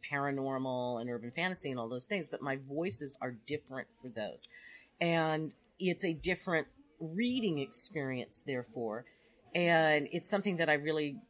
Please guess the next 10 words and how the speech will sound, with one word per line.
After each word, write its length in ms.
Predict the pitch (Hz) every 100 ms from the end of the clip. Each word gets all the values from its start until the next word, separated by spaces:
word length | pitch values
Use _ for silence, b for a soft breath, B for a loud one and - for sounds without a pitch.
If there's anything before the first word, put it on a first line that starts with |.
| _ 143
realized 480 | 160 160 156 139 -
early 260 | 165 143 131
on 460 | 175 190 139 123
was 140 | 139 135
that 240 | 143 135
I 120 | 131 - -
couldn't, 400 | 185 165 147 - - B B B
you 160 | 175 190
couldn't 440 | - 254 220 170
go 280 | 160 160